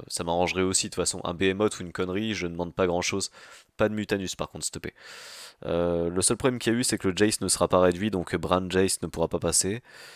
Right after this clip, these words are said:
Mais on aura quand même de la puissance. Ok, d'accord, ouais, bon, pourquoi pas. Il, admettons, bon, c'est, il, il fallait de toute façon un T trois à jouer, euh, c'est, c'est normal. En l'occurrence, ça se met plutôt bien, là, tout de suite.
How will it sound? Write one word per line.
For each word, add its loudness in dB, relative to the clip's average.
Mais 4
on -2
aura 6
quand 0
même -2
de 4
la 8
puissance. -2
Ok, -4
d'accord, -2
ouais, -4
bon, -10
pourquoi -6
pas. -2
Il, -10
admettons, -4
bon, -8
c'est, -8
il, -12
il -6
fallait 6
de 6
toute -6
façon 2
un 2
T -2
trois 2
à 2
jouer, 0
euh, -4
c'est, -6
c'est -6
normal. -6
En -10
l'occurrence, -2
ça 0
se -2
met 0
plutôt 0
bien, 2
là, -6
tout -14
de -16
suite. -14